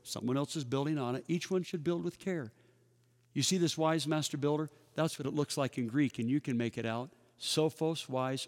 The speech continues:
architecton. Paul says, "As a wise architect,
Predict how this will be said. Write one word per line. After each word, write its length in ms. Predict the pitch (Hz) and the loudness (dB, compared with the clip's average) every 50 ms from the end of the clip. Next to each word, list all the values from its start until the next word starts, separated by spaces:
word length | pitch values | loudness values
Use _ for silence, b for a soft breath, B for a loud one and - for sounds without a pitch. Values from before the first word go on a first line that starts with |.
| - | -4
architecton. 800 | - 139 135 - - 147 - - 151 143 _ - 117 110 107 104 104 _ _ _ _ _ _ _ _ _ _ _ _ _ _ _ _ _ _ - | -4 -4 -4 -4 -8 -10 -8 -8 -8 -8 _ -8 -8 -6 -6 -8 -10 _ _ _ _ _ _ _ _ _ _ _ _ _ _ _ _ _ _ 0
Paul 200 | 147 147 151 143 | 2 2 2 2
says, 280 | - - 147 135 120 | 2 0 0 2 0
"As 140 | 131 123 110 | 0 0 0
a 60 | 117 | -2
wise 420 | 110 110 120 123 131 143 156 135 156 | -2 0 0 2 2 2 0 0 -2
architect, 680 | 147 143 - - 113 - - 113 - - _ - - | -4 -4 -6 -8 -10 -8 -8 -10 -10 -12 _ -20 -20